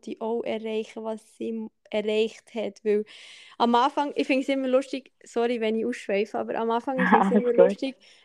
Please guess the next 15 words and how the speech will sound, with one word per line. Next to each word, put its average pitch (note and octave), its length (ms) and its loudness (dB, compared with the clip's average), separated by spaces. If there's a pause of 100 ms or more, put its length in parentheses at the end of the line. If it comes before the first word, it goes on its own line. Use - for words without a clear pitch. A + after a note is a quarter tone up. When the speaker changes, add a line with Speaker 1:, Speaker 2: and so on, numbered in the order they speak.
Speaker 1:
wenn A#3 280 2
ich A3+ 240 0
mit A3+ 220 -4
Leuten C#4 180 0
zusammen, C#4 220 0
oder A3 220 -6 (120)
meistens A#3 420 -2
trainiert G#3+ 440 -2
man G#3+ 140 -2
mit G#3+ 140 -8
einer A3+ 280 0
Person B3 560 -4 (220)
zusammen D4 460 -4 (440)
und, A3 560 0
ähm, G#3+ 560 0